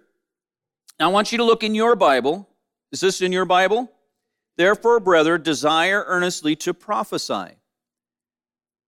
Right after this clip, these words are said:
Do not forbid the speaking in tongues." Do we forbid the speaking in tongues in, in this church?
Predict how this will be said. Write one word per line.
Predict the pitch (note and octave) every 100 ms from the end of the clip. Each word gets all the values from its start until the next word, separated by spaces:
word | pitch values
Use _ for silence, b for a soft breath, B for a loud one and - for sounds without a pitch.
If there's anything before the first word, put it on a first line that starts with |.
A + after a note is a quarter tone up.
| _ _ _ _ _ _ _ _ A2+
Do | F3 G#3+
not | F#3 E3+ F#3 -
forbid | G3+ D#3 D3+ C#3 D3 D#3
the | E3
speaking | - D3+ B2+ C#3+ D3+ D#3+ -
in | F#3+
tongues." | F#3 B3 B3 - - _ _
Do | D3 F3+
we | A3+
forbid | B3+ B3 G3+ G3+ F#3+
the | F3+
speaking | - G3+ G3 F#3+
in | E3+
tongues | E3+ D#3+ F3 E3
in, | F3 E3
in | D#3 D3+
this | D#3+
church? | - D#3 D#3+ - -